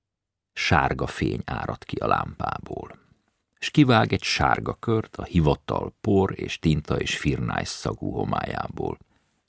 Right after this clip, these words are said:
„Állampolgársága?” kérdi a rigó szemű. „Magyar”, mondom.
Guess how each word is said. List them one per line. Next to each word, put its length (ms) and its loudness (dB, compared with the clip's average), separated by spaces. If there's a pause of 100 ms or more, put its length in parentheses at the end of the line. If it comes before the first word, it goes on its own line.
„Állampolgársága?” 1400 6 (280)
kérdi 420 4
a 120 2
rigó 340 2
szemű. 500 -6 (840)
„Magyar”, 600 2
mondom. 480 -4